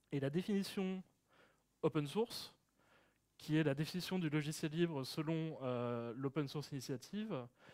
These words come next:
est en fait basée sur la définition que Debian a pris du logiciel libre lors de l'écriture de sa, euh, de son contrat social en mille neuf cents, en mille neuf cent quatre-vingt-quatorze. Donc vraiment, Debian a eu un rôle, euh, enfin,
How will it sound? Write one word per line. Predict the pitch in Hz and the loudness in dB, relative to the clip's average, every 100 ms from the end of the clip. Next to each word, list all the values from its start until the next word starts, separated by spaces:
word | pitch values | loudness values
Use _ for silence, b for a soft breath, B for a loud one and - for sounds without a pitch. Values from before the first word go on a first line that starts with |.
| B | B
est | 143 147 | -2 0
en | |
fait | 139 185 | 2 0
basée | 151 160 160 151 175 220 | 4 4 6 6 4 4
sur | - 156 135 | 0 0 2
la | 131 127 | 2 2
définition | 123 147 175 165 180 180 | 0 -2 -2 -2 -2 -4
que | 135 | -2
Debian | 127 135 147 151 156 | -2 2 4 4 2
a | 127 123 | -2 -4
pris | - 185 | -2 -2
du | 180 | 0
logiciel | 135 135 135 - 135 | -2 -2 -4 -2 -2
libre | 139 196 190 123 B B B B B - | 0 -2 -2 -4 B B B B B 4
lors | 147 170 | 6 8
de | 147 | 6
l'écriture | 143 - 151 - 185 175 | 2 0 -4 0 0 0
de | 139 | -2
sa, | - 139 127 | -2 0 2
euh, | 117 117 117 120 117 | 0 -2 -4 -8 -10
de | 123 131 | -6 -4
son | 131 135 | -4 -4
contrat | 143 156 | -2 -2
social | 147 139 - 175 | -2 -4 0 0
en | 160 | 0
mille | 139 | -2
neuf | 135 | -4
cents, | - 160 165 | -4 -8 -6
en | 135 127 120 117 113 | -4 -2 -2 -4 -4
mille | 151 | -4
neuf | 139 | -2
cent | - | -4
quatre-vingt-quatorze. | 156 - 143 135 113 123 - - _ _ B B B B B B - | -4 -4 -2 -2 -4 -8 -10 -18 _ _ B B B B B B -8
Donc | 131 - _ _ - | -8 -8 _ _ 0
vraiment, | 151 170 | 4 6
Debian | 208 160 185 | 6 6 6
a | 190 | 6
eu | 147 | 6
un | 147 | 6
rôle, | 139 165 185 165 139 | 6 6 6 4 2
euh, | 127 123 120 120 117 | 0 2 2 0 0
enfin, | 117 117 | -4 -6